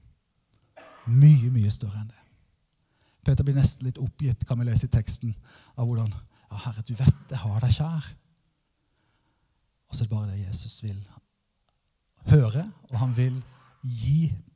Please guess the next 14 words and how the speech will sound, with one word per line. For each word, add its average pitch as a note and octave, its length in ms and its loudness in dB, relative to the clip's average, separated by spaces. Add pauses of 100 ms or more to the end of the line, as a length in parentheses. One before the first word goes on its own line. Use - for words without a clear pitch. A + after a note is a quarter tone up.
Peter B2 320 4
igjen A2 180 -2 (100)
oppreisningen G#2 760 -2
at - 300 -10 (840)
«Jeg A2+ 100 -4
har A#2 100 -8
framtid G#2+ 400 -6
og F#2+ 120 -2
håp - 180 -18
for G#2 100 -10
deg.» - 180 -16 (580)
Det C3 260 4
jeg C#3+ 100 10
sa, B2 160 0